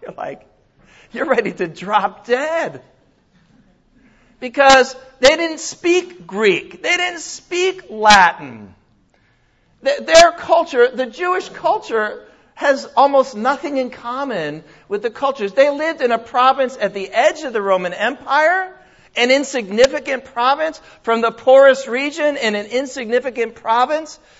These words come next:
And Jesus says, "You're gonna take the gospel to the ends of the earth." And the amazing thing is,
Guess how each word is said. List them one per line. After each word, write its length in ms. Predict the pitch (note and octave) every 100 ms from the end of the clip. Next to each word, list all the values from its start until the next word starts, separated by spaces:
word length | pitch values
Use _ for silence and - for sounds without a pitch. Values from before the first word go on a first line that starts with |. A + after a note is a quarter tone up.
| _ _ -
And 180 | G#3
Jesus 400 | G#3 C#4+ D#4 D4+
says, 360 | - A#3+ A3+ G#3
"You're 140 | C4+
gonna 200 | D#4 D#4
take 300 | D4 C4 C4
the 100 | B3
gospel 540 | A#3 A3+ A#3 A3+ A3+ G#3+
to 180 | G#3+ G3+
the 240 | F#3+ F#3+ -
ends 520 | G#3+ G#3+ G#3 G#3 G3+
of 180 | - D#3+
the 180 | E3+ -
earth." 420 | A3+ A3 D3 - - _ _ _ _ _ _ _ _ _ _ _ G#3+
And 140 | B3+
the 60 | C#4
amazing 720 | D4 D#4+ F4+ F#4+ D#4+ E4+ A#3+
thing 240 | A#3+ G3+
is, 440 | E3+ F3 C4 D4